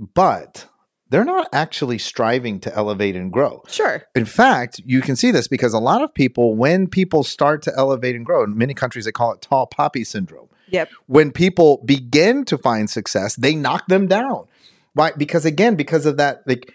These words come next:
Speaker 1: "Hey, we're all friends here." Now, all of a sudden, I mean, and you know this, now people are like, "Well, look at
Speaker 2: No,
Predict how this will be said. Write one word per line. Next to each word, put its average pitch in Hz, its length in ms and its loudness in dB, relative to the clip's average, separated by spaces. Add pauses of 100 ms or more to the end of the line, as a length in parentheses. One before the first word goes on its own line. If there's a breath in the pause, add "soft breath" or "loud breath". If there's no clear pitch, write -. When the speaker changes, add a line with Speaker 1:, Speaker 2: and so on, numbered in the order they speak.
Speaker 1:
"Hey, 247 180 2
we're 220 280 2
all 185 180 6
friends 196 380 0
here." 80 280 -16 (280)
Now, 240 260 4
all 202 340 4
of 185 120 0
a 185 80 0
sudden, 190 260 2
I 143 40 -4
mean, 156 160 0
and 156 160 -4
you 220 80 -4
know 262 200 -4
this, 165 280 -2
now 156 260 0
people 190 260 0
are 185 60 4
like, 180 200 2
"Well, 208 280 2
look 208 180 2
at 226 80 4
Speaker 2:
No, 190 40 -6